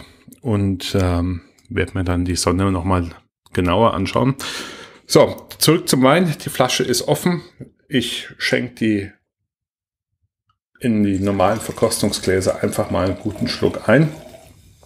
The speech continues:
Die Verkostung von Schaumweinen ist jetzt insofern ein bisschen anders,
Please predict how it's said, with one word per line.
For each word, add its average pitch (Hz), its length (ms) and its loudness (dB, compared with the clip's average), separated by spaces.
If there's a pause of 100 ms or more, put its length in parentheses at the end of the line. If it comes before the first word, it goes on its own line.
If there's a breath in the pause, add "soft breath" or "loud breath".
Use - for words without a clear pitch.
(840 loud breath)
Die 120 80 4
Verkostung 135 460 2
von 117 200 4
Schaumweinen 143 640 4
ist 131 160 2
jetzt 120 180 2
insofern 123 800 -2
ein 110 240 -4
bisschen - 640 -10
anders, 131 600 -4